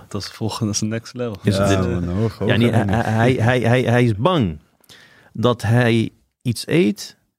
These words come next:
Speaker 2: en zijn moeder, eh, wou dat zelf, dat, datgene eten wat hij at. En daarom durfde hij niet met, met zijn moeder te eten.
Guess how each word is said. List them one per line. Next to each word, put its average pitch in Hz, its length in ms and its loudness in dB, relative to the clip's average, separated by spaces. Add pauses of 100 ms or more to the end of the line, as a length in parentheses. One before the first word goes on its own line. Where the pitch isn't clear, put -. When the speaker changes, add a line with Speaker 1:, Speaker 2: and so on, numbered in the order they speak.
(160)
Speaker 2:
en 110 200 2
zijn 107 140 2
moeder, 131 360 0 (420)
eh, 104 160 -6
wou 107 220 2
dat 104 160 0
zelf, 98 260 -2
dat, - 340 -4
datgene 101 440 0
eten 95 240 -2
wat 85 120 -2
hij 82 140 -4
at. - 300 -16 (1080)
En 98 120 0
daarom 104 240 4
durfde 98 280 2
hij 90 100 0
niet - 280 -2
met, 98 220 -4
met 98 120 -2
zijn 92 120 0
moeder 107 180 0
te - 120 -8
eten. - 280 -4